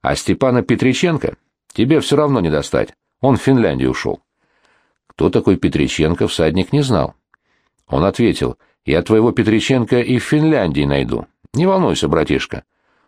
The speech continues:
он от меня не спрячется". Матрос издевательски засмеялся,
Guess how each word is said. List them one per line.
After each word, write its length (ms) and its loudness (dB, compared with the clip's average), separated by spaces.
он 180 2
от 140 -2
меня 200 2
не 100 2
спрячется". 640 -4
Матрос 560 0
издевательски 680 0
засмеялся, 760 0